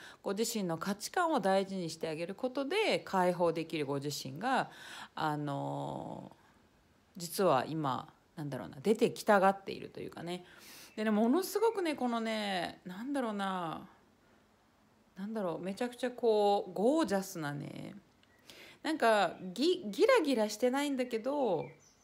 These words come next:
こう、花がある。もうまさに花があるっていう感じのね、コンシアちゃんですけど、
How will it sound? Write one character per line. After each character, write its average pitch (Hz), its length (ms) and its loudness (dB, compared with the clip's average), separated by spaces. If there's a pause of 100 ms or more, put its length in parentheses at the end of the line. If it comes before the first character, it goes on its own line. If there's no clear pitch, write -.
(220)
こ 170 600 2
う、 - 0 -
花 311 380 4
が 180 160 6
あ 135 60 -4
る。 - 80 -12
も 180 140 -2
う - 20 0
ま 254 120 4
さ 269 120 -2
に 160 100 -4
花 214 400 0
が 254 140 0
あ 139 60 -2
る 131 80 -4
っ - 20 -6
て 131 160 -12
い - 20 -6
う 135 60 -8
感 143 240 -6
じ 139 80 -10
の 147 80 -8
ね、 170 220 -6
コ 165 140 -8
ン 160 120 -6
シ 151 100 -10
ア 135 80 -6
ち 135 140 -16
ゃ 147 40 -10
ん 143 60 -10
で 147 100 -8
す 147 80 -12
け 147 120 -12
ど、 175 260 -4